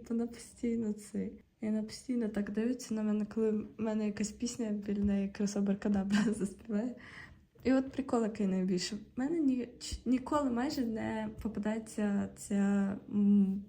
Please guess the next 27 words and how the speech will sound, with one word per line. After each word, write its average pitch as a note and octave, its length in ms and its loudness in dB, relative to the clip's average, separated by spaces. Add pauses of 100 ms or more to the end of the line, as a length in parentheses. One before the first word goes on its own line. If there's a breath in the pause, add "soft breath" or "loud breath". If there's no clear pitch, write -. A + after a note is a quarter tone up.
(120)
пісня F#3+ 640 0
в F#3+ 40 -6
рекомендаціях. G3 760 -2 (600 loud breath)
А C4+ 40 4
саме, A#3+ 440 2
коли A3 380 2 (100)
я A3 160 2
сиджу - 320 -6
біля G#3+ 280 -2
мами, D#4+ 280 0 (160)
то - 200 0 (200)
саме C#4 400 -2
тоді B3+ 300 -2
абракадабра G#3 680 0
співає. G#3 500 -4 (920 loud breath)
Ну, A#3 120 -4
тобто, A#3+ 220 -4
щоб - 200 -8
ви A3 200 -2
розуміли, G#3+ 460 2
вона G#3+ 200 0
спеціально F#3 540 -2
ніби E3+ 440 -2 (380 loud breath)
попадається G#3+ 560 0
для A3 160 0
мами G3+ 320 0
моєї. A3 440 -2